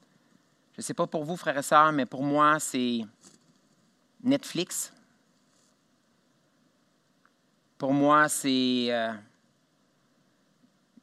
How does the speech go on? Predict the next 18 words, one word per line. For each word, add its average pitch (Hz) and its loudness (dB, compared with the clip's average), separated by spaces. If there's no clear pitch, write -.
peut-être 135 -2
la 135 2
paresse, - -4
peut-être, 135 -2
euh, 120 0
la 123 -4
procrastination, 151 -2
peut-être 143 0
de 135 -2
juste 147 -8
remettre 151 2
à 135 0
demain 147 2
certaines 139 -2
choses 156 -2
que 139 0
le 127 -4
Saint-Esprit, 143 -4